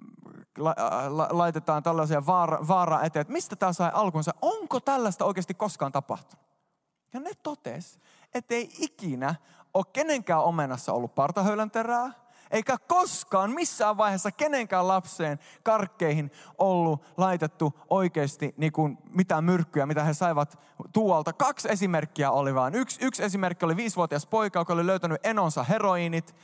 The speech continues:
ja saanut siitä yliannostuksen. Ja sitten perhe oli yrittänyt piilottaa se ja laittanut heroiinia pojan karkkien päälle ja sanonut, että se tuli Halloween-karkkien kautta. Se oli siis valhe vaan. Ja toinen esimerkki oli mies, joka halusi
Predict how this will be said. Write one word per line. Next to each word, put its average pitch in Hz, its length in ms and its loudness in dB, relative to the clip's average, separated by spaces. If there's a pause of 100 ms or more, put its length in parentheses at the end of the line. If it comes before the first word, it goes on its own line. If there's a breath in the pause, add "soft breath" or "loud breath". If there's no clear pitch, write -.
(240 loud breath)
ja 151 80 -4
saanut 170 260 0
siitä 180 220 2
yliannostuksen. 160 880 0 (260 loud breath)
Ja 151 60 -2
sitten 165 340 -2 (200 loud breath)
perhe 190 320 4
oli 156 140 2
yrittänyt 151 380 -2
piilottaa 175 440 0
se 151 120 -2
ja 147 60 0
laittanut 147 300 0
heroiinia 151 440 2
pojan 160 240 0
karkkien 165 440 -2
päälle 135 380 2 (220 loud breath)
ja 143 60 -8
sanonut, 151 240 -2
että 139 140 -4
se - 40 -12
tuli 139 160 -2
Halloween-karkkien 139 800 -2
kautta. 127 360 -2 (260 soft breath)
Se - 100 -4
oli 151 100 0
siis 131 240 -4
valhe 165 540 2
vaan. 143 240 2
Ja 143 80 -2
toinen 202 320 0
esimerkki 160 460 -2
oli 156 140 0
mies, 180 500 0 (760)
joka 143 220 0
halusi 156 400 0